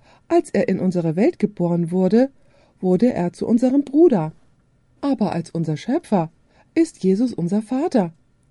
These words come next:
Nun, das ist ein sehr wichtiger Punkt, mit dem wir unser heutiges Studium beginnen. Jesus war schon vor seiner Schöpfung da. Er hat alles ins Dasein gebracht.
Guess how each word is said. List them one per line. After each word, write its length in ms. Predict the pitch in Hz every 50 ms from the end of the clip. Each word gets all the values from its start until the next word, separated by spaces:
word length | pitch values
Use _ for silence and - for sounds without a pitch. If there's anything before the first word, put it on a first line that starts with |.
| _ _ _ _ _ _ _ _ _ -
Nun, 400 | 240 277 285 262 208 170 165 165 _ _ _ _ _ _ _ -
das 200 | 302 294 233 -
ist 300 | - 180 - - - -
ein 160 | 160 165 156
sehr 400 | 170 180 214 247 269 294 294 - -
wichtiger 400 | - 202 196 - - 214 - 262
Punkt, 440 | 254 _ - 302 240 202 185 - _ _ _ _ _ _ _ _ _ -
mit 200 | 302 311 - -
dem 160 | 214 208 214
wir 120 | 233 -
unser 260 | - 185 180 180 160
heutiges 480 | 151 165 175 185 - 233 226 262 254 -
Studium 400 | - - 190 190 175 196 202 202
beginnen. 500 | 196 214 208 - 180 170 170 160 156 156 _ _ _ _ _ _ _ _ _ _ _ _ _ _ _ _ _ _ _
Jesus 580 | - 170 170 185 170 220 247 269 269 - - _ _ _ _ _ -
war 200 | 170 180 185 185
schon 220 | - 220 226 226
vor 280 | 226 - 269 330 359 285
seiner 300 | - 196 180 180 170 165
Schöpfung 420 | - - 175 165 - - 165 170
da. 300 | 160 170 160 160 156 160 _ _ _ _ _ _ _ _ _ _ _ _ _ _ _ _ _ _ _ _ _
Er 240 | - 180 180 180 160
hat 200 | 165 165 165 -
alles 420 | - 165 175 202 214 233 226 - - -
ins 260 | 240 254 247 - -
Dasein 480 | - 247 254 302 311 - 220 190 180
gebracht. 560 | 175 175 165 - 165 165 160 160 - - -